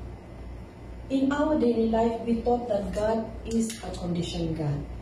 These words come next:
You do good, God will give you good. You do bad, God give you bad.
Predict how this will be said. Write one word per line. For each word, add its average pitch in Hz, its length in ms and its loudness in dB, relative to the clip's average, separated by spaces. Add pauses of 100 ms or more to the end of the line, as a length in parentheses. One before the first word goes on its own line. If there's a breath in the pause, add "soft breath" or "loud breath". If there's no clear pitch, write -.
(440)
You 190 160 2
do 208 320 4
good, 277 320 4 (1000)
God 214 320 2
will 190 140 2
give 190 180 -2 (100)
you 180 200 2
good. - 320 2 (1400 loud breath)
You 180 240 4
do 208 240 4
bad, 233 640 6
God 208 180 6
give 190 240 -2
you 202 80 4
bad. - 460 4